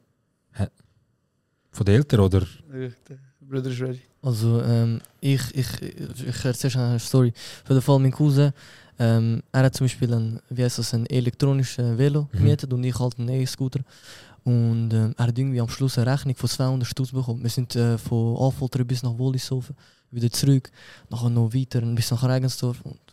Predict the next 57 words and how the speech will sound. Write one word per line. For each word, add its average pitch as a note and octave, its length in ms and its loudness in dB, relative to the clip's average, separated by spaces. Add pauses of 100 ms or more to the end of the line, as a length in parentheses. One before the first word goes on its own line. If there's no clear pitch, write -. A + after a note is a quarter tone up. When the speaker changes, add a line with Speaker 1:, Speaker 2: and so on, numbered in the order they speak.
(200)
Speaker 3:
haben A#2+ 160 -2
wirklich A#2 260 0
auseinandergenommen. B2 800 0
Also A2 160 -8
es - 80 -6
hat B2 120 -6
jetzt C#3 140 -2
so C#3+ 80 -4
ein C3 60 -2
Speaker 1:
Und A2 100 2
Speaker 3:
fettes D3+ 180 0
Speaker 1:
also, A2 220 6
Speaker 3:
Teil. - 100 4
Speaker 1:
also, A2+ 220 4
i-, A#2 180 2 (400)
es A2+ 140 2
ist - 80 2
eine - 60 0
Kreditkarte A2 400 4
von G#2 100 -4
den G#2 80 4
Eltern G#2+ 180 0
gegangen, F#2+ 220 2
oder? F2 200 -2
Wahrscheinlich. F2 380 -2
Speaker 3:
Nein, A2 100 -6
nein, A2+ 160 -2
er, A2 140 -2
er A2 140 -2
schafft, A#2 340 -2
also A2 160 -2
er A2 100 -2
Speaker 1:
Aha. G#2+ 300 6
Speaker 3:
ist F#2+ 60 2
auch A2+ 40 -2
bei A#2+ 80 -4
der A#2 120 -4
Lehre B2+ 260 -4
und, A2 360 -2
ähm, G#2+ 300 -2 (640)
ich - 60 -16
schulde A#2 280 -4
ihm A2+ 60 -2
jetzt A2 140 -6
zweihundert A#2 300 -8
Stutz. - 200 -12
Nein, - 180 4
nein, C#3+ 260 4
<laughs> D#3+ 40 4
also, C3+ 220 -8 (640)
ja, C#3+ 160 4
auch C#3 80 0
so - 140 -4
für C#3 100 0
Spaß, D#3 420 0
aber A#2+ 140 2
eben. C3 200 -2